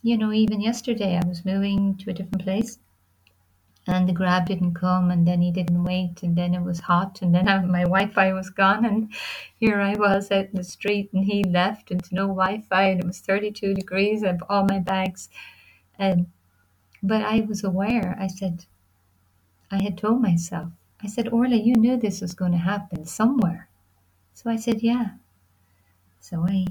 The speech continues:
tried to go back in, get my Wi-Fi, book another cab, and, um, stay calm, right?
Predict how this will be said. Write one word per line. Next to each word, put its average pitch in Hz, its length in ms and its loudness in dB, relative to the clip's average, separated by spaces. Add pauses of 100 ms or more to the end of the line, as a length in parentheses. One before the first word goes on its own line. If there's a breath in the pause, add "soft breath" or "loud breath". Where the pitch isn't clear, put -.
(280)
tried 170 260 -4
to 190 100 -4
go 175 160 -6
back 170 400 -4
in, 185 200 0
get 170 220 -2
my 185 180 0
Wi-Fi, 196 680 0 (240)
book 175 220 -8
another 208 360 2
cab, 214 440 -2 (640 soft breath)
and, 202 340 2
um, 214 460 -2 (680)
stay 226 300 0
calm, 247 420 0
right? 214 380 0